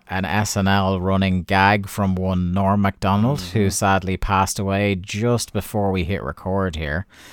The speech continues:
Speaker 1: So I, I feel like I, I have to pay tribute to the, the great man, the king of weird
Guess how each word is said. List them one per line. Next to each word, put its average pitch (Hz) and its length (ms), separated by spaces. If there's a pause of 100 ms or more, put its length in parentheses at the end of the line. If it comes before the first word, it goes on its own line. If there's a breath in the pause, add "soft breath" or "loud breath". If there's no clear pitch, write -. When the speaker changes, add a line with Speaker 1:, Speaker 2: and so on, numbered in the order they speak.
(260 loud breath)
Speaker 1:
So 71 480
I, 69 240
I 69 60
feel 85 240
like 73 180
I, 71 140
I 71 80
have 80 220
to - 80
pay 73 180
tribute 80 380
to 90 140
the, 73 280
the 101 80
great 85 340
man, 85 400
the 104 80
king 85 320
of 80 320 (240)
weird 85 720